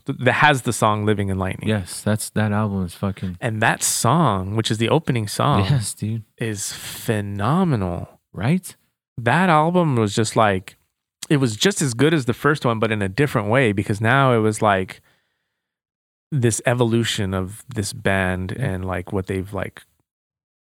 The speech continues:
Speaker 1: compiled over the years into the, it's so good. It's
Speaker 2: Yeah.
Speaker 1: really good. And it made me, all I kept thinking was, like, "Why do I not listen to this more often?" And it really bugged me because when I saw him live, I was like,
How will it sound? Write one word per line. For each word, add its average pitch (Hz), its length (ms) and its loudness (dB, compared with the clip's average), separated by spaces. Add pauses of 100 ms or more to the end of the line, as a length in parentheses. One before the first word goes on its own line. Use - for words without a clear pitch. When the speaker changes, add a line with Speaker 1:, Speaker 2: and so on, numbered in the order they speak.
(300)
Speaker 1:
compiled 98 640 -2
over 95 180 -4
the 95 100 -2
years 92 360 -4
into 90 220 -10
the, - 320 -8 (100)
it's 147 140 -6
so 185 300 4
good. 110 360 -2 (220)
It's 120 220 -4
Speaker 2:
Yeah. 123 80 2
Speaker 1:
really 143 420 2
good. 110 440 2
And 107 360 -2
it 120 160 -2
made 120 220 0
me, 127 180 0
all 123 200 4
I 147 60 4
kept 127 200 -2
thinking 120 260 -2
was, 104 180 0
like, 98 160 0
"Why 107 400 2
do 123 180 -2
I 98 140 -2
not 95 240 -4
listen 107 220 -8
to 107 80 -12
this 104 280 -8
more 92 360 -4
often?" 95 440 -10 (580)
And 123 140 2
it 117 60 0
really 165 360 2
bugged 117 320 2
me 113 100 0
because 113 440 -2 (1200)
when 127 140 4
I 165 80 6
saw 180 260 4
him 147 220 4
live, 117 400 2 (640)
I 139 60 -2
was 143 180 -2
like, 113 260 -2